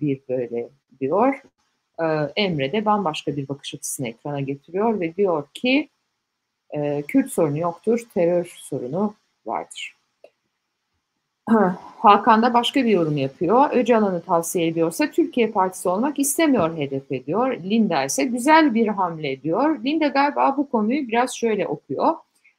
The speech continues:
Demirtaş'ın Öcalan kozunu iktidar ittifakının elinden alma girişimi. Çünkü biliyorsunuz bugüne kadar Öcalan'ı en çok kullanan, seçim döneminde T R T ekranına bile çıkartan, mektup yayınlayan, H D P seçmenine,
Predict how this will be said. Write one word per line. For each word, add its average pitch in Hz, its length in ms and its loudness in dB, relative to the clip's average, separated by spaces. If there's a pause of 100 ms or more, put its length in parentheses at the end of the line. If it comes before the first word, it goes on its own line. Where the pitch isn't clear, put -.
(180)
Demirtaş'ın 277 1300 0
Öcalan 233 580 2
kozunu 226 680 -2 (140)
iktidar 254 760 2
ittifakının 185 920 -4
elinden 214 640 0
alma 185 380 2
girişimi. 143 580 -10 (460)
Çünkü 185 200 -6
biliyorsunuz 226 540 -2
bugüne 180 240 -6
kadar 156 240 -6
Öcalan'ı 185 680 -2 (300)
en 302 220 2
çok 196 300 -4
kullanan, 160 680 -2 (160)
seçim 240 420 0
döneminde 180 760 -4 (220)
T 202 120 2
R 202 100 0
T 330 120 -2
ekranına 170 560 -4
bile 139 200 -8
çıkartan, 190 760 -2
mektup 214 440 0
yayınlayan, 170 760 0
H 220 100 0
D 254 120 2
P 311 120 0
seçmenine, 262 720 -2